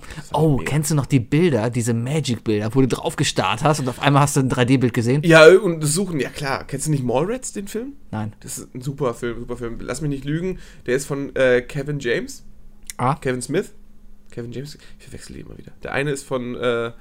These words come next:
Speaker 1: von Clerks, der andere ist von, äh, King of Queens.
Speaker 2: Ja.
Speaker 1: Deswegen, es ist Kevin Smith, weil Kevin James ist der, ja. Silent Bob.
Speaker 2: Ja.
Speaker 1: Kennst du? Silent Bob.
Speaker 2: Der aus, ähm,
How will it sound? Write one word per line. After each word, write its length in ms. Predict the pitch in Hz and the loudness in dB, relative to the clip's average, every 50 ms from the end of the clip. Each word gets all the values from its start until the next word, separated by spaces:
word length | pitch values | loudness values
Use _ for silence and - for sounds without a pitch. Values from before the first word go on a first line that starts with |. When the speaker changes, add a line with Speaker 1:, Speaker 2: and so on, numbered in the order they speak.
| - - - - - | -18 -20 -18 -18 -12
Speaker 1:
von 180 | - 120 120 | -10 -10 -10
Clerks, 380 | - - 131 131 139 139 - - | -4 0 0 0 0 0 -2 -4
der 100 | 143 113 | -4 -2
andere 240 | 87 131 131 131 127 | -2 -2 -2 -4 -4
ist 300 | 110 120 - - - - | -4 -4 -8 -10 -12 -10
von, 460 | - 127 117 113 113 117 117 117 - - - - - - - - - - | -6 -4 -4 -4 -4 -6 -8 -10 -12 -12 -16 -16 -16 -18 -18 -18 -14 -8
äh, 320 | - 120 120 113 110 110 117 117 - - - - - - - - - - - - - - | -6 -4 -2 -2 -2 -4 -6 -10 -18 -20 -20 -20 -20 -20 -20 -20 -20 -20 -20 -20 -20 -12
King 140 | - 139 131 | -6 -6 -6
of 80 | - - | -6 -6
Queens. 400 | - 131 123 117 - - - - - | -6 -6 -4 -4 -6 -12 -18 -8 -2
Speaker 2:
Ja. 280 | 123 120 113 120 139 147 - | 0 2 4 2 2 0 -2
Speaker 1:
Deswegen, 300 | - - - 131 127 127 | -8 -2 0 0 0 0
es 180 | - - 117 - | -2 -4 -4 -4
ist 200 | 143 127 - - - - - - - | -6 -8 -8 -10 -16 -18 -18 -16 -14
Kevin 380 | - - 135 131 139 139 135 127 | -4 0 0 0 0 0 -2 -2
Smith, 480 | - - - - 143 143 127 120 113 - - - - | -4 -4 -4 -2 0 0 0 0 0 -4 -12 -12 -6
weil 140 | - 107 110 | -4 -4 -4
Kevin 300 | - 139 123 127 127 123 | -2 -2 -2 0 -2 0
James 360 | 120 123 127 147 156 151 147 | 2 2 4 4 2 0 -4
ist 160 | - - - | -8 -6 -4
der, 120 | 147 127 113 104 - - - - - | -4 -4 -4 -6 -16 -20 -20 -10 -6
ja. 160 | - 123 - - - - _ - - - - - - _ - - - - - - - - - | -6 -6 -6 -6 -16 -20 _ -20 -20 -20 -20 -20 -20 _ -20 -20 -20 -20 -20 -20 -20 -18 -6
Silent 320 | - - 190 208 208 175 | 4 4 6 8 8 8
Bob. 240 | 175 180 156 - - - - - - - - - - - - | 8 8 6 6 -2 -14 -16 -20 -20 -20 -20 -20 -12 -2 2
Speaker 2:
Ja. 160 | 143 156 165 - | 2 2 2 4
Speaker 1:
Kennst 220 | 156 156 147 147 | 0 0 2 2
du? 80 | 123 - - | -2 -4 -4
Silent 280 | - - 143 147 143 | 0 2 2 2 4
Bob. 220 | 139 135 120 - - | 4 2 2 2 2
Speaker 2:
Der 160 | 143 143 127 | 4 4 4
aus, 260 | 131 139 143 135 - 123 | 4 4 2 0 0 0
ähm, 840 | 127 135 131 131 131 127 127 123 123 120 120 120 123 120 120 113 | 2 4 4 4 6 6 4 4 4 2 2 0 0 -2 -2 -4